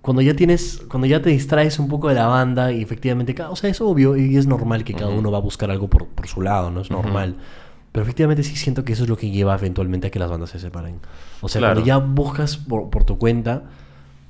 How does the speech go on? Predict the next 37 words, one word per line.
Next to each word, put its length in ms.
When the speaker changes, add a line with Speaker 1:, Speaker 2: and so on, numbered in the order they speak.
Speaker 1:
siento 280
que 80
sí, 680
eh, 560
lleva 300
a 60
que 100
te 80
distraigas, 420
porque 160
obviamente 280
no 120
toda 160
tu 120
atención 420
está 160
en 60
la 80
banda, 440
luego 220
está 240
en 120
lo 100
tuyo, 340
y 60
luego 220
quieres 200
que 80
lo 100
tuyo 240
rinda, 340
y 60
luego 160
estás 220
en 100
Speaker 2:
Ujú. 60
Speaker 1:
otra, 260